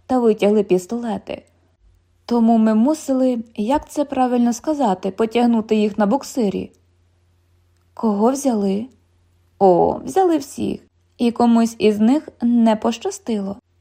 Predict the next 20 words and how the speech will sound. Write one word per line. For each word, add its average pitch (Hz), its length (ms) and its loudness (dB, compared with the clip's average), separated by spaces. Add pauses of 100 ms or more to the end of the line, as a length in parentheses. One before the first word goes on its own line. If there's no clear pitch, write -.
(260)
Як 220 340 2
бачите, 220 540 2
ми 214 280 -2
зайшли 214 440 0
з 202 60 -4
двох 196 240 0
сторін, 220 500 -8 (280)
тому 214 300 0
вони 208 260 2
не 208 140 4
мали 214 360 0
шляху 202 480 -2
до 185 180 -2
відходу. 202 640 -10 (340)
«Тепер 247 460 0
їм, 233 240 2
мабуть, 233 640 2
немає 220 520 4
куди 214 260 -2
йти», 226 560 -4